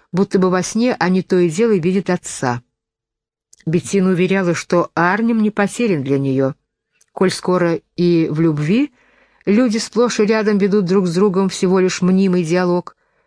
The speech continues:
о котором ничего не ведает их истинная сущность, то через смерть вступаешь с любимым существом в более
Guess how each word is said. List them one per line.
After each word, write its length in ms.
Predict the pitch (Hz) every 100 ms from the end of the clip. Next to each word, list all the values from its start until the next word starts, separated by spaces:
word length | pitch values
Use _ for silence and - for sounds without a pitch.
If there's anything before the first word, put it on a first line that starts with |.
| -
о 100 | 160
котором 380 | 175 190 185 180
ничего 380 | 180 - 180
не 180 | 185 165
ведает 440 | 160 226 208 190 -
их 140 | 165 -
истинная 580 | 185 165 - 160 147 151
сущность, 720 | - 254 302 - 247 - - _ _ _ _ _ -
то 120 | 190
через 300 | - 175 -
смерть 580 | - 175 240 311 - - _ _ _
вступаешь 560 | - - 185 180 175 165
с 100 | -
любимым 460 | 160 156 190 208 180
существом 680 | 170 - 160 - 226 254
в 60 | 196
более 320 | 160 165 160